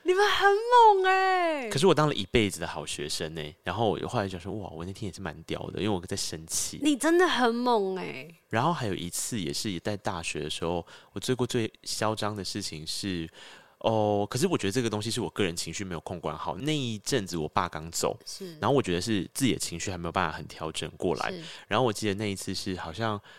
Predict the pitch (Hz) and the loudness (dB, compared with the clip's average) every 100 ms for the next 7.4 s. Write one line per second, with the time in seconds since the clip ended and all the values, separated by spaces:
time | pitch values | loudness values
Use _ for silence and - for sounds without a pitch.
0 | - - 208 196 - - 98 87 113 127 | -14 -6 -2 -2 -4 -2 0 2 0 -2
1 | - - 80 - - - 110 82 95 139 | -2 -4 -4 -2 -2 0 -2 -2 0 0
2 | 98 92 117 120 87 76 - 104 101 101 | 0 -2 -2 -2 -2 -4 -4 -4 -4 -6
3 | 92 85 - - 73 71 82 78 78 - | -6 -10 -8 -8 -8 -10 -10 -6 -6 -8
4 | - - - 95 110 110 113 113 110 95 | -14 -8 -2 6 6 6 0 0 -2 -4
5 | - 113 104 - 87 92 98 98 90 - | 0 2 2 0 -4 -2 0 2 0 -2
6 | 80 82 87 82 87 76 80 - - 69 | -4 -2 -2 0 -2 -2 -4 -4 -6 -4
7 | 80 104 110 98 | -4 -2 -2 -4